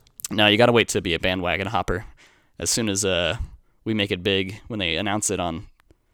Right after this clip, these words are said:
like, nightly news, C N N, for something horrific that we're gonna do on the show, for sure, but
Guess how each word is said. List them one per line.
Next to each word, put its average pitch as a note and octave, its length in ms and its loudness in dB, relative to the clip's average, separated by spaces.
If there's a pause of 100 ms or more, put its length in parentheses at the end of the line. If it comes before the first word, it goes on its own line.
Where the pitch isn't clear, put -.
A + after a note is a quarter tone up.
(360)
like, F2 160 -2
nightly G2+ 300 0
news, A2+ 500 -2
C - 220 -4
N G2+ 100 -2
N, B2+ 240 -4 (880)
for D3 140 2
something E3+ 220 6
horrific A#2 460 4
that F2 100 -4
we're F2+ 80 -4
gonna E2+ 160 -6
do D#2+ 120 -6
on C#2+ 60 -8
the C2+ 80 -8
show, C#2 300 -4
for - 160 -10
sure, D2 440 -8 (140)
but - 220 -12